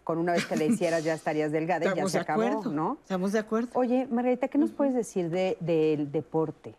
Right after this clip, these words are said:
Speaker 1: del
Speaker 2: Claro.
Speaker 1: movimiento corporal? De, y, y sobre todo en este momento, n-, yo creo que no solo en este momento, sino en este mundo que estamos viviendo de tanta prisa, donde encajarlo también está siendo muy difícil.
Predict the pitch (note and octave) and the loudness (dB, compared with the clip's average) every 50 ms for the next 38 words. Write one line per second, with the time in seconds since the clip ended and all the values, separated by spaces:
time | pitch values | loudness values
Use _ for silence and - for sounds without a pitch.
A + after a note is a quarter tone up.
0 | _ - - D#3 D#3+ D#3 E3 D#3+ D#3 D#3 D#3+ D#3+ E3 E3 E3+ E3+ E3 D#3 - - | _ -12 -6 -4 -2 0 0 0 2 2 2 2 4 4 2 2 2 0 -2 -2
1 | - E3+ D3 C#3 - D3 C#3+ C#3 C#3+ D3 D3 D3+ D#3+ D#3+ D#3 D#3 D3 C#3+ - - | -2 -2 -4 -2 -2 -2 0 0 0 0 0 0 0 0 0 0 0 0 -4 -8
2 | - - - _ - F#3+ F#3+ - G#3 F#3 - A3 G#3 G#3+ A3 - A#3 A#3+ B3+ B3+ | -20 -20 -16 _ -2 -2 -2 0 -2 -4 -2 0 0 0 0 2 2 2 2 2
3 | A#3+ A#3 A3+ G3+ - - A#3 A3 G3 E3+ E3 E3 D#3+ - - F#3 F#3 G3+ - - | 2 0 -2 -2 -2 -2 0 0 0 0 0 0 -2 0 0 0 0 0 -2 -2
4 | - A3 A#3 - - - A3 G3+ C#4+ C#4+ - F#4+ F#4 F#4 D#4+ B3+ A3 G#3+ G#3+ - | 0 0 0 0 0 -4 0 0 0 0 0 -2 0 0 0 0 0 0 -2 -2
5 | B3+ B3 A3+ A3 G3 F#3 - - A3 G3+ F#3 F#3 F#3 F3 E3+ D#3+ - F#3 F3 E3+ | -2 0 0 0 -2 -4 -4 -2 -2 -2 0 -2 -2 -2 -4 -6 -4 -4 -2 0
6 | E3+ F3 F#3+ G#3 G3+ - - B3+ A#3+ G#3+ G3 F#3 F3+ F#3+ F#3+ F#3 G3+ G3+ - - | 0 2 0 0 -2 -2 -2 0 0 0 0 -2 -2 -2 -2 -2 -4 -6 -6 -6
7 | - F3 F#3 F#3 F3 F3 E3 D#3 D#3+ E3+ E3 E3+ D#3+ C#3+ C#3 - - E3+ E3+ E3+ | -4 -2 -2 -2 -2 0 0 0 2 2 2 2 2 2 0 0 -2 -4 -4 -4
8 | E3 F#3+ F3+ E3 - E3 D#3+ C#3+ - D#3+ E3 G3 - - - _ _ _ _ - | -4 -4 -6 -4 -2 -4 -4 -4 -4 -6 -6 -6 -6 -14 -20 _ _ _ _ -4
9 | E3+ F3+ F3 E3 F3 E3+ E3 E3 - E3+ D#3+ - - F#3+ F#3+ F#3+ G#3 G#3+ G#3 - | -2 -2 0 0 0 0 -2 -2 -2 -4 -4 -2 -2 0 0 0 -2 -4 -4 -2
10 | F3+ D#3+ E3+ F3 F3 F3+ E3+ - F3 D#3+ - F3 E3+ E3 D#3+ D#3 D#3+ D#3 - - | -4 -4 -2 -4 -6 -6 -6 -8 -10 -8 -6 -6 -6 -4 -4 -4 -6 -6 -8 -10
11 | - - C3+ - | -12 -20 -20 -20